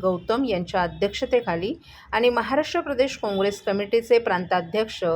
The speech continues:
हर्षवर्धन दादा सपकाळ यांच्या प्रमुख उपस्थितीत आणि महाराष्ट्र प्रदेश काँग्रेस कमिटीचे उपाध्यक्ष तथा महाराष्ट्र प्रदेश काँग्रेस अनुसूचित जाती विभागाचे प्रदेश अध्यक्ष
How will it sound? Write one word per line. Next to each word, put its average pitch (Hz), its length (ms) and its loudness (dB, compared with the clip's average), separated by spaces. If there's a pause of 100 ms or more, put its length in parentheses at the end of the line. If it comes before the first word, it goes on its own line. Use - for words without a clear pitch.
(400)
हर्षवर्धन 254 580 4
दादा 190 320 4
सपकाळ 214 520 0
यांच्या 202 300 2
प्रमुख 185 380 -2
उपस्थितीत 175 680 -2 (140)
आणि 190 180 0
महाराष्ट्र 214 560 0
प्रदेश 196 360 -2
काँग्रेस 190 480 -2
कमिटीचे 190 480 -2
उपाध्यक्ष 196 680 0 (640)
तथा 254 200 4
महाराष्ट्र 247 520 2
प्रदेश 233 440 2
काँग्रेस 202 460 0
अनुसूचित 233 560 -4
जाती 196 340 0
विभागाचे 214 560 2
प्रदेश 185 380 -2
अध्यक्ष 175 480 -4